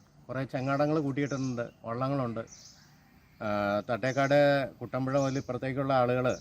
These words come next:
വടാട്ടുപാറയ്ക്ക് പോ-, പോകണമെങ്കിൽ വടാട്ടുപാറ, അതേപോലെ തന്നെ, ആ, നമ്മുടെ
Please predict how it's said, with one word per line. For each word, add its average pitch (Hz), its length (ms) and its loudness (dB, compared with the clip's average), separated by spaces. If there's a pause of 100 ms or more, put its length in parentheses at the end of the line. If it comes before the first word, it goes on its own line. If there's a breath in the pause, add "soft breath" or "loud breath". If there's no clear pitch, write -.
(120)
വടാട്ടുപാറയ്ക്ക് 123 540 0
പോ-, 120 540 -2
പോകണമെങ്കിൽ 123 460 -4 (680)
വടാട്ടുപാറ, 123 440 2 (300)
അതേപോലെ 127 500 0
തന്നെ, 123 220 0 (640)
ആ, 120 60 -12 (180)
നമ്മുടെ 117 240 -2